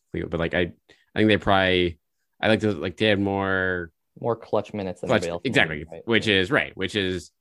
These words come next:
Speaker 1: not surprising when you look at the roster, but also something that, you know, if you wanna have anything left in the tank in the playoffs for your, your top guys, you probably wanna at least A, either give them some reinforcements or B,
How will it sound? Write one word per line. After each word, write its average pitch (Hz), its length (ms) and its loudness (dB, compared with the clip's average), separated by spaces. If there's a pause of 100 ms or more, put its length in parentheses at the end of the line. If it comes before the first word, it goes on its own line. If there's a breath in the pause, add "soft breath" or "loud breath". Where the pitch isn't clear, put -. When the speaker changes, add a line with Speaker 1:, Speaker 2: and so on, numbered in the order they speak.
(120)
Speaker 1:
not 101 220 0
surprising 98 420 0
when 107 80 0
you 92 100 -2
look 92 100 -6
at 82 60 -10
the 87 120 -8
roster, 95 360 -4
but 90 180 -2
also 87 280 -2
something 87 320 -2
that, 82 300 -4 (480)
you 85 100 -6
know, 73 380 -8
if 80 160 -8
you 85 80 -2
wanna 82 500 -4 (460)
have 87 140 -4
anything 90 300 0
left 82 200 -4
in 87 60 -4
the 80 80 -2
tank 90 320 -2
in 80 80 -4
the 78 80 -4
playoffs 98 420 2
for 85 120 -6
your, 82 320 -4 (320)
your 85 80 -6
top 82 200 -2
guys, 85 300 0
you 80 60 -4
probably 82 340 -2
wanna 76 380 -6 (540)
at 87 100 -6
least 82 300 -6 (160)
A, 104 120 4
either 107 220 6
give 92 140 2
them 92 120 -2
some 95 140 -6
reinforcements 92 600 -2
or 82 60 -4
B, 87 420 -2